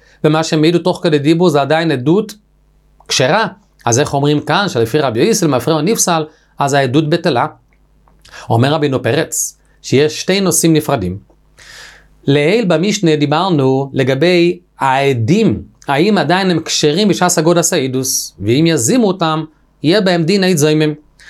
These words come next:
אז זה אומרת הגימורה, כיוון שהם העידו על הטביחה בתוך כדי דיבור מעידוס הגניבה,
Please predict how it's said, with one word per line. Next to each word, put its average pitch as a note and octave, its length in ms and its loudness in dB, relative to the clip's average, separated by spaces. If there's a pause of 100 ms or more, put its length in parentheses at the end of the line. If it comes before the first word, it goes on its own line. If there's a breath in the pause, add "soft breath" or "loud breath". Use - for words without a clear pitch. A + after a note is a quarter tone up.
(140 loud breath)
אז G2 160 -2
זה B2+ 80 2
אומרת D#3+ 360 0
הגימורה, A#2+ 420 -2 (540 loud breath)
כיוון C#3 640 -2 (300 soft breath)
שהם G#2 760 0 (200)
העידו D3+ 360 2
על C#3+ 100 0
הטביחה D#3+ 420 0
בתוך C#3+ 360 -4
כדי C#3+ 160 0
דיבור D3+ 280 0
מעידוס D3 380 0
הגניבה, A2 380 -2